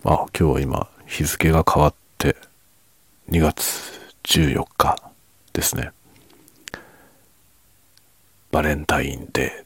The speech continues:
ーということになりますか？ちょっと前にも話したような気がしますが、僕はバレンタインデーに、えー、いわゆる本命というやつを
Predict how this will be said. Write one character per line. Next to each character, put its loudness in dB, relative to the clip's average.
ー -20
と -4
い -2
う -10
こ -6
と -4
に -10
な -4
り -6
ま -8
す -4
か？ -4
ち 0
ょ 2
っ -2
と 2
前 4
に -4
も -8
話 0
し -4
た 2
よ 2
う -6
な -8
気 -6
が -4
し -4
ま -8
す -6
が、 -12
僕 0
は 2
バ -4
レ 0
ン -4
タ 2
イ 2
ン -8
デ -2
ー -8
に、 -10
え -6
ー、 -4
い 2
わ 2
ゆ 2
る -4
本 0
命 0
と -6
い -2
う -2
や -4
つ -6
を -8